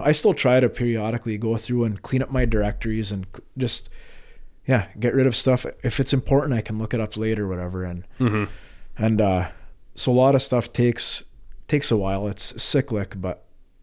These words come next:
Speaker 1: I think I'm trying to create a few different abstractions for under, for categorizing stuff. And yeah, going with what you mentioned earlier, um, stuff you don't know.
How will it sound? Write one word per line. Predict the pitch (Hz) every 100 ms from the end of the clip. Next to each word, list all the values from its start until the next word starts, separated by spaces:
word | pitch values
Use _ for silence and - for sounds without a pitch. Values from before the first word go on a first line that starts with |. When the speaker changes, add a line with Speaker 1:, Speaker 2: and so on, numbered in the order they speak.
| _ - - - 123
Speaker 1:
I | 110
think | 135 131 - - - - - 131
I'm |
trying | 123 156
to | 143
create | - 123
a | 117
few | 131
different | 123 117 107
abstractions | 95 101 - 95 101 - 101 92
for | - 98
under, | 101 104 - - - - -
for | 120 117 98 - - - - _ _ -
categorizing | 113 113 110 104 92 92 98
stuff. | - 95 95
And | 120
yeah, | 139 127
going | 110 131
with | 131 113 - - -
what | 120
you | 110
mentioned | 113 110 107
earlier, | 95 107 120 113 104
um, | 92 92 90 - _ - - - _ _
stuff | - - 127 -
you | 110
don't | 113 120
know. | 104 92 90